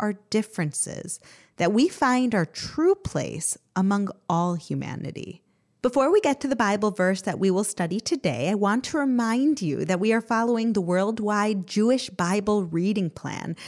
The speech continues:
which takes us through the five books of Moses every year. This week, we begin the fourth book of the five books of Moses,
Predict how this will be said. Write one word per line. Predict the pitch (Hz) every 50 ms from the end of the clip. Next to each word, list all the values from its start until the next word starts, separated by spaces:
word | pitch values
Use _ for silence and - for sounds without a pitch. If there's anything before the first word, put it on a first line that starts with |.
| - - -
which | - 226 233 226 - -
takes | - - 254 247 247 - -
us | - 269 269 269 - -
through | - - - 226
the | 208 208
five | 190 - - 190 170 190 277 370 - -
books | - 254 254 262 - -
of | 302 294 -
Moses | 254 220 185 165 160 165 - 165 170 190 - - - - _ -
every | 190 196 190 180 - 185 185 190
year. | 175 160 151 139 131 - - - - - _ _ - - - - - - _ -
This | - 349 403 403 -
week, | - 175 151 180 - - - -
we | 220 214
begin | 190 220 180 233 240 262
the | 262
fourth | - - - 220 208 208 254 339 - - -
book | - 185 170 185 180 -
of | 202 185
the | 208
five | 190 - - 180 165 175 208 208 -
books | - 185 185 185 - -
of | 269 269
Moses, | 285 175 139 139 143 - - - 262 - -